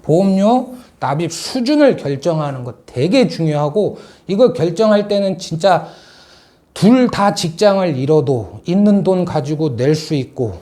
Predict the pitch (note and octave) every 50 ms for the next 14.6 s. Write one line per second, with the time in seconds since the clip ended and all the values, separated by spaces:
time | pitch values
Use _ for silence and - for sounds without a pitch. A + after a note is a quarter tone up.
0 | - - - E3+ F3 G3+ A#3+ B3 B3+ A3 A#3 A#3 A3 G#3 E3+ D3+ D#3+ D#3+ - G3+
1 | F#3+ F#3 F3+ F3 E3+ E3 E3 F#3 G3+ G#3+ G#3 - - - B3 C4 C4+ C4+ C4+ A#3
2 | A#3 A3 G3+ G3+ F#3+ F3 D#3+ D#3+ - A#3 B3 - C#4+ B3 A#3 A3 G3+ G3 B3 C#4
3 | C#4 C4 - - - - A#2 B2 C3+ C#3+ D3 C#3+ C#3+ C#3 C3 B2+ - C3+ C3 B2+
4 | C3 B2+ A#2 D#3 F#3 A3 G#3+ - - - - - - A3 A3 - B3+ B3 A3+ G#3+
5 | F3 C3+ B2+ A#2+ A2 - _ - E3 D#3+ A#3 A#3+ A#3+ A3 G#3+ - G#3+ G3+ F#3+ D#3
6 | F3 F3 E3 D3+ C#3+ - F3+ - F3+ - - - - _ - - C#3+ C#3 C#3 -
7 | D#3 D3+ C#3+ D#3 F3 G3 G3+ - - - _ - - - - F3+ D#3 E3 F3+ F3+
8 | F3+ - - - A2 G#2 G2 - G#2 - - _ - - - - - - - _
9 | _ - G#3+ A3+ A3+ G#3+ F3+ G3 F3+ G3 A#3+ D4 - - - - _ _ _ _
10 | _ _ _ _ _ - - C#4+ D4+ D#4+ E4 E4+ B3+ E4+ E4+ D#4+ C4+ B3+ C4 C#4
11 | C4+ C4+ C#4 C#4 C#4 C#4 C#4 C4+ C4+ B3+ - F#3+ G3 G3+ G3 B3 B3 B3+ A#3+ A#3
12 | B3+ B3+ B3 A#3 - - - C4+ D#4 E4 D#4 D#4 D#4+ D#4+ - D4 A3 F3+ - F3+
13 | F#3 G3 G#3 G3+ G3 G3 F3 D3+ - - B2 A#2+ B2+ C3+ D#3 F3+ F3+ C3+ A#2 A#2+
14 | C3+ D3 C#3+ E3 E3 D3+ C#3+ B2+ G#2+ F#2 -